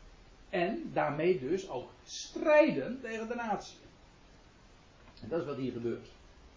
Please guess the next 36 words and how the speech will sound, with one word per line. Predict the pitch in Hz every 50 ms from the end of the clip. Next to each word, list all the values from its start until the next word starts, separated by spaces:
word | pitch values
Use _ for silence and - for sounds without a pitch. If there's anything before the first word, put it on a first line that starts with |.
| - - - - - - -
Bij | 131 131 127
de, | 131 131 127 - - 123 123
de | 123 117 - -
opening | 208 220 214 220 202 180
van | - 165 139
het | 123 -
zesde | - - 233 233 202 - - 196
zegel, | 170 160 165 170 165 190 202 202 -
die | - - - -
verduistering | - - - 147 190 202 190 - 190 180 139
van | 143 143 147 139 135 143 143 - - 127
de | 110 107 107
zon | 131 143 151 147 143 127 113
en, | 107 110 107 107 101
eh, | 104 104 - - - - - -
de | 113 110
maan | 127 143 156 156 147
die | 139 135
haar | 131 127 -
glans | - 143 139 143 135 131
niet | 135 127
meer | 127 123 117
geeft, | - 113 110 113 - - - - - - -
dan | 113 117 107
zal | 110 101 98
hij | 98 92
zichtbaar | 87 98 95 - - 87 82
worden. | - - - - - - - - - - - - - - - - - - - 143 131
En | - - - - - - - - -
men | - 113 110 127 135 139 139 135 135 117
zal | 107 101 120 120 120 117 - -
dat | - 110 110 - -
zien. | - 156 131 117 -
En | - 190 185 185 170 156
men | 143 135 131 131 - -
zal | 127 113 127 120 -